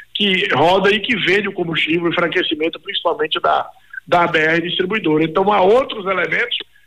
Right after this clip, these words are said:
que faz com que o combustível fique caro no Brasil. Repito, né, a oscilação permitida e o aumento via o dólar, o dólar só aumentou nesse último período, como também a diminuição do beneficiamento do combustível bruto,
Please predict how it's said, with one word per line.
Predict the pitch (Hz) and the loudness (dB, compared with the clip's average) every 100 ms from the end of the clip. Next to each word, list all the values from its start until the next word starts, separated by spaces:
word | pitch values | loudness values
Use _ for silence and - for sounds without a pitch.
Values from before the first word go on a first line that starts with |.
| - | -6
que | 269 | -4
faz | - 190 190 | 0 0 0
com | 202 | -2
que | 196 | -2
o | |
combustível | 185 208 180 180 180 | -2 -2 -2 -2 -2
fique | 165 214 | -2 -2
caro | 170 160 | 2 2
no | 175 | 2
Brasil. | 202 175 131 135 | 2 0 0 2
Repito, | 165 180 185 185 151 117 - - - 120 | 0 0 -2 -2 -2 -4 -4 -6 -6 -4
né, | - 175 | 0 2
a | 202 | 4
oscilação | 196 190 208 190 - 220 | 2 2 0 -2 -2 -4
permitida | 226 185 180 - 175 151 123 - - - | -2 -2 -2 -4 -4 -4 -6 -8 -16 -2
e | |
o | 202 | 2
aumento | 180 160 170 - | 2 2 -4 -4
via | 135 175 | -4 -2
o | 185 | 2
dólar, | 185 220 262 | 4 4 2
o | 226 | 0
dólar | 170 165 156 | 0 0 0
só | 196 | -2
aumentou | 208 175 - 160 | -2 -4 -6 -6
nesse | 156 - | -4 -2
último | 147 151 170 - | -4 -4 -10 -2
período, | - - 247 302 - - - - - | -2 0 -2 -4 -10 -12 -8 -8 2
como | 233 247 247 | 2 2 0
também | 285 180 196 220 - - - - | 0 2 0 0 -6 -16 -18 -6
a | 196 202 220 - - - | 0 0 0 -4 -12 -16
diminuição | 151 254 285 254 226 - 185 214 - - _ _ _ _ _ _ _ _ - - - - | -4 -2 0 0 0 2 2 2 -4 -16 _ _ _ _ _ _ _ _ -20 -20 -20 -8
do | 151 208 | 0 2
beneficiamento | 233 220 226 - 196 180 208 | 2 2 0 0 0 2 0
do | 196 180 269 | 0 2 2
combustível | - 233 185 208 208 | 0 0 2 2 0
bruto, | 160 165 190 233 | 2 2 0 -2